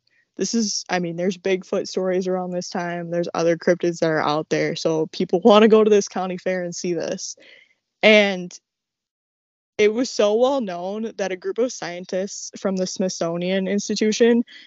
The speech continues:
had started to plan a trip to Wisconsin to, like, come and figure out what's going on. Shortly after they said they were on their way was when it was discovered that Shepard had created a hoax. And the display at the fair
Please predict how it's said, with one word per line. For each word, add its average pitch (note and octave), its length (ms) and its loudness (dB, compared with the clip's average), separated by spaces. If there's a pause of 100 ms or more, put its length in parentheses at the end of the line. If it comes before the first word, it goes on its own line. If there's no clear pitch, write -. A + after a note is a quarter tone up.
(160)
had A3+ 180 6
started B3 340 4
to E4 80 2
plan G#3+ 280 -2
a G#3+ 80 -2
trip G#3 280 -6
to G#3 120 -6
Wisconsin F3 840 -6
to, G3 140 6
like, F3 260 6
come F#3+ 200 2
and F#3 120 -2
figure F3 240 2
out D#3+ 120 4
what's F3 160 2
going E3 300 -2
on. D#3+ 300 -4 (1400)
Shortly A3 480 6
after A3 280 0
they G#3 120 -2
said G3+ 200 -6
they F#3+ 140 -6
were F#3+ 140 -6
on F#3+ 140 -8
their F3+ 160 -12
way G#3+ 600 0 (360)
was G3+ 240 0
when G3+ 120 0
it F#3 60 -2
was G3 140 -2
discovered F3+ 580 -2
that E3+ 320 -4
Shepard B3 380 2
had G#3+ 420 2
created G3 460 0
a E3+ 60 -2
hoax. - 680 -6 (640)
And G#3 340 2
the G3+ 60 -2
display G3 420 0
at A3+ 140 -2
the F4+ 80 2
fair A3 500 0